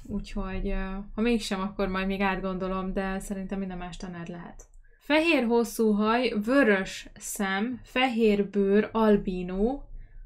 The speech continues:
Ezeket tudjuk róla, tehát, ö, teljesen fehér a bőre. Ennyire?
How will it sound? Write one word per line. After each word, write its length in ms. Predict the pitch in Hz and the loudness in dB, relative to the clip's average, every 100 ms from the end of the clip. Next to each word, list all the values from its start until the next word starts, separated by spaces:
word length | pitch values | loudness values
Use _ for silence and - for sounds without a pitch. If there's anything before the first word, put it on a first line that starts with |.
| - - | -18 -10
Ezeket 480 | - 208 202 196 202 | -2 -2 -2 -4 -4
tudjuk 380 | 208 202 180 196 | -2 -2 -2 -4
róla, 420 | 180 180 202 254 - | -4 -2 0 -2 -2
tehát, 500 | 208 202 202 202 202 | -2 0 2 0 2
ö, 280 | 208 196 196 202 | 2 2 0 -2
teljesen 640 | - 254 202 202 190 185 208 | 2 4 4 2 -6 -6 -4
fehér 340 | 208 196 185 | -4 -4 -4
a 40 | 185 | -6
bőre. 640 | 175 180 180 208 269 269 _ _ _ _ - - - - _ _ - - _ _ _ _ _ | -6 -4 -2 0 -2 -6 _ _ _ _ -20 -18 -18 -20 _ _ -20 -20 _ _ _ _ _
Ennyire? 420 | 214 202 330 294 | -2 0 2 0